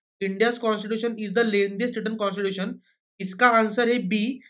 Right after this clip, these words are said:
क्योंकि हमें फॉल्स ढूंढना है। तो judicial review exists in written constitution, जहां पर रिटन कॉन्स्टिट्यूशन होता है, वहां पर कॉन्स्टिट्यूशन सुप्रीम होता है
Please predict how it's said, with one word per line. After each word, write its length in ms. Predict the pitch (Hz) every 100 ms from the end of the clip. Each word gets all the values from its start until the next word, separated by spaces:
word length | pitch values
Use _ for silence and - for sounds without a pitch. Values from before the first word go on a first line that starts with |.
| _
क्योंकि 200 | 202 190
हमें 200 | 226 220
फॉल्स 440 | 247 - 220 254 226
ढूंढना 300 | 220 190 180
है। 280 | - - _ _ -
तो 60 | 202
judicial 540 | 190 202 240 247 254
review 300 | 233 240 233
exists 520 | 214 185 247 247 240
in 80 | 262
written 380 | 208 220 254 254
constitution, 640 | 226 202 208 185 185 185 - _ _ _ -
जहां 140 | 190
पर 180 | 202 240
रिटन 300 | 220 220 247
कॉन्स्टिट्यूशन 560 | 247 233 226 233 233 226
होता 200 | 220 220
है, 180 | 254 202
वहां 160 | 190
पर 120 | 185
कॉन्स्टिट्यूशन 520 | 220 208 196 208 220 226
सुप्रीम 400 | 220 208 226 233
होता 200 | 202 202
है 140 | -